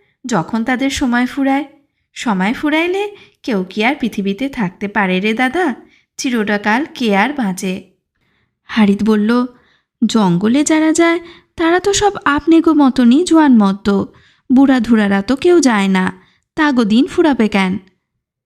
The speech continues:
লোকটি বলল, "তেমন তেমন জোয়ান হইলে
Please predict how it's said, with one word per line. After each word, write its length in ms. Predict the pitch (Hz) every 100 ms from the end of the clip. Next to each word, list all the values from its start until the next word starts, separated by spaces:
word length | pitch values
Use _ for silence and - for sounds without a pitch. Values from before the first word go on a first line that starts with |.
| _ _ _ -
লোকটি 320 | 98 185 196
বলল, 440 | 202 196 196 226 233 - _ _ _ _ _ -
"তেমন 360 | 233 185 175
তেমন 360 | 180 214 294 381
জোয়ান 360 | 359 359 359
হইলে 380 | 359 359 349 381